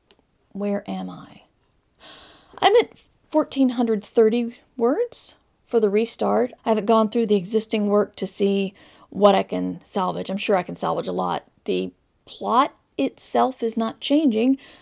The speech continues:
but a lot of the characters are going to be either cut out or merged together.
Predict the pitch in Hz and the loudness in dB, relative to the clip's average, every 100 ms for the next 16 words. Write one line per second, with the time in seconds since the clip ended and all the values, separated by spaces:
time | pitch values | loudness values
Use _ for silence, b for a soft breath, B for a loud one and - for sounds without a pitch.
0 | B - 220 226 196 214 226 220 208 208 | B 0 0 2 2 4 4 4 2 0
1 | 214 233 _ _ - 214 196 196 185 185 | -2 -8 _ _ -2 0 0 0 -4 -4
2 | 202 196 196 185 190 185 180 180 - - | -6 -4 -4 -4 -4 -4 -6 -8 -10 -4
3 | 214 208 - 220 - 202 202 - 196 208 | -2 -2 0 -2 2 2 2 0 0 0
4 | 185 - 170 - - | 0 -6 -6 -6 -8